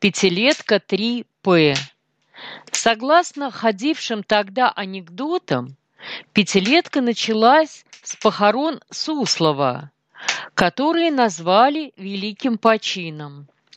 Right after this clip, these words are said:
Потом этот мир покинул Брежнев,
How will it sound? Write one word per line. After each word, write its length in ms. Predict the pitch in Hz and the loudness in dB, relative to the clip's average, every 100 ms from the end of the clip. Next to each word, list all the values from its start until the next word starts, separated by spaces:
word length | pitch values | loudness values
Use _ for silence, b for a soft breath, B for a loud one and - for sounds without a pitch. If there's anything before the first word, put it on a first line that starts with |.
| - - B B B _ | -14 -14 B B B _
Потом 420 | - 247 359 381 | 0 2 0 0
этот 280 | 311 240 214 | 0 -2 -4
мир 380 | 226 247 330 285 | -4 0 0 0
покинул 520 | - 202 - 330 359 294 | 0 0 0 -4 -2 -4
Брежнев, 960 | 226 247 240 214 175 196 190 - - | -2 2 4 4 2 -6 -6 -8 -20